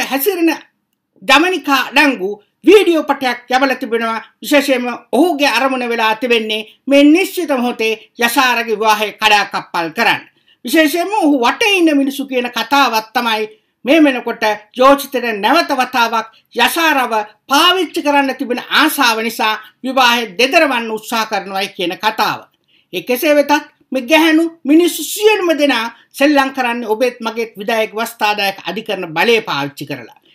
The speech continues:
ඒ නිසා මේ කාලකන්ණි හැත්ත මේ දේශපාලනයෙන් එළවලා මේ රටේ ආණ්ඩුක්‍රම ව්‍යවස්ථාව, මේ රටට ගැළපෙන ආකාරයට සකස් කරලා මේ රටේ නීතිය පාලනය බිහි කළ හැකි සමාජ දේශපාලන කණ්ඩායමක් සමග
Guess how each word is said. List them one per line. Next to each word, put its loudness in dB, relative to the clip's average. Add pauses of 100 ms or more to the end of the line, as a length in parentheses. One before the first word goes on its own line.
(200)
ඒ 2
නිසා 0 (200)
මේ 0
කාලකන්ණි -2
හැත්ත -6 (100)
මේ -4
දේශපාලනයෙන් 0 (140)
එළවලා 0 (880)
මේ 2
රටේ 0
ආණ්ඩුක්‍රම 2
ව්‍යවස්ථාව, -2 (120)
මේ -4
රටට -10
ගැළපෙන 0
ආකාරයට -2
සකස් -4
කරලා -4 (320)
මේ 4
රටේ 0
නීතිය 0
පාලනය -2
බිහි -6
කළ -2
හැකි -2 (240)
සමාජ 0
දේශපාලන -4
කණ්ඩායමක් 0
සමග -2